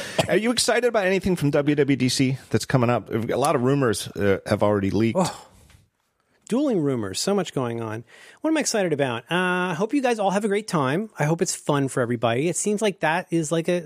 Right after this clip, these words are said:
Speaker 2: a huge piece of it, is that it's really fun. Um,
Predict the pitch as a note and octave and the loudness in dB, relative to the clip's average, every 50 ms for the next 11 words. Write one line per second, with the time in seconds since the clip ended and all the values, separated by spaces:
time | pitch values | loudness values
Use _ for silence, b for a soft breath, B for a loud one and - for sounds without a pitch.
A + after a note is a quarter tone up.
0 | F#3 F3+ E3+ E3 F#3 F#3 - - - B2+ A#2 - - C3 E3 A3 B3 - _ _ | -2 -2 0 0 -2 -2 -2 -4 -6 -4 -4 -4 -4 -2 -2 -2 -2 -4 _ _
1 | C#3+ C3+ B2+ - C3 B2+ A#2+ - - C3 A2 A#2 A2 - - G#2+ G#2 A#2+ D3 E3 | -4 -4 -2 -2 -2 -2 -4 -4 -6 -4 -4 -4 -6 -4 -4 -4 -4 -2 -4 -4
2 | B B B B B B B B B B B B - G#3 A#3 B3+ C4 C4+ C4+ C4+ | B B B B B B B B B B B B 0 2 2 4 2 2 0 0
3 | C4+ C4+ C4+ C4+ C4+ C4+ C#4 C#4 C4 G#3 | 0 0 -2 -2 -2 -2 -2 -2 -4 -6